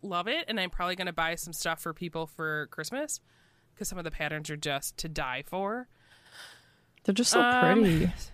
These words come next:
Speaker 1: yeah. Like, I'm a sucker for floral, and some of her floral patterns, I literally bought two of them 'cause I couldn't decide which one I wanted. So I'm like,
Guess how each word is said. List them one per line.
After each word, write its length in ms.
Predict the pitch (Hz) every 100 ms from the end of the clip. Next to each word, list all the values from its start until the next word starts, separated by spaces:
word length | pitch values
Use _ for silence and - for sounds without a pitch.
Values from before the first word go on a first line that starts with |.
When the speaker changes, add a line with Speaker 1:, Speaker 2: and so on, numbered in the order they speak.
| - - - - - -
Speaker 1:
yeah. 540 | - 269 427 415 190 -
Like, 380 | 233 254 254 - _ - - - - - -
I'm 240 | 254 359 392
a 160 | 269 240
sucker 460 | - 240 208 196 175
for 160 | 170
floral, 640 | - 170 156 160 185 208 - - - _ _ _ _ - -
and 160 | 190
some 300 | - 190 202
of 340 | 214 226 220 - - - _ - -
her 600 | 185 185 185 185 180 - _ -
floral 460 | - - 185 190 196
patterns, 440 | 254 311 208 175
I 120 | 175
literally 240 | 175 185 190
bought 160 | 190 -
two 120 | 277
of 60 | 220
them 120 | 180
'cause 120 | 175
I 40 | 170
couldn't 220 | 175 170
decide 300 | - 165 160
which 160 | 160 170
one 100 | 160
I 80 |
wanted. 360 | 233 247 226 208
So 60 | 214
I'm 80 |
like, 100 | 208